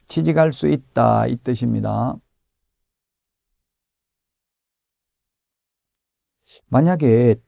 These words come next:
다른 회사 가서 취직하는 건 안 되죠. 사실은 이중 소속이 되기 때문에 자기가 근무하던 곳하고 다른 데 가서 될 수는 없습니다.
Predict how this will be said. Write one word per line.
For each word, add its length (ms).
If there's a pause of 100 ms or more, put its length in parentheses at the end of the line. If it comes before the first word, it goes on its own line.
다른 360
회사 220
가서 240
취직하는 460
건 80
안 160
되죠. 240
사실은 640 (100)
이중 320
소속이 360
되기 200
때문에 320
자기가 300
근무하던 500
곳하고 1200
다른 280
데 100
가서 260
될 200
수는 240
없습니다. 720